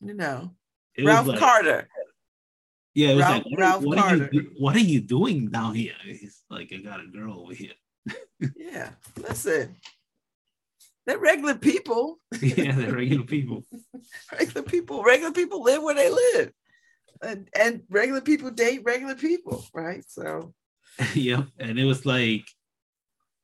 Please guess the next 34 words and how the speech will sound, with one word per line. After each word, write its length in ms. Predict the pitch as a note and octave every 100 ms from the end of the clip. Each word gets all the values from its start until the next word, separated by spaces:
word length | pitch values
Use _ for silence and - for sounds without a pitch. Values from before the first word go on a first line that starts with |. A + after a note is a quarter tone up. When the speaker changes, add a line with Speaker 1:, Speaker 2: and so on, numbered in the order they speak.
| _ _ _ -
Speaker 2:
everybody 480 | C3 C#3 D3 C#3 C3
was 520 | C3 A#2 G#2+ - - _ -
he, 120 | -
he, 240 | - D3
like, 160 | D3 C#3
he, 140 | F3
he 260 | F3+ D#3 F3+
was 220 | F#3+ F#3+
in 140 | E3
no 220 | C#3+ D3+ D3+
danger, 600 | C#3 C#3+ D3+ C3+ G2 - B2
<laughs> 120 | B2 F#3
you 180 | C#3
know? 240 | C3+ C#3 B2+ C#3+ -
He, 220 | D3 C#3
everybody 420 | D3+ D3+ D3+ C#3+
was 140 | C3+
Speaker 1:
<laughs> 200 | - B3 A3+ _ _ _ - _ _ F3 _ G3 _ - - _ -
Speaker 2:
cool. 260 | F#3+ F3+
It 40 | C#3+
was 220 | C#3 B2+
Speaker 1:
Ah, 40 | F3
Speaker 2:
like, 100 | B2+
Speaker 1:
that's 120 | G3
Speaker 2:
"Okay." 80 | -
Speaker 1:
Ralph 240 | C#4+ D4 C#4+
Carter. 540 | C#4 A#3+ F#3+ A#2+ - _ _ -
Speaker 2:
It's 180 | - E3+
like, 200 | G3+ -
"No, 240 | D#3+ G#3
no, 180 | F#3 G3
it 40 | C#3
was 140 | C3+
Michael." 400 | D3 F#3+ - -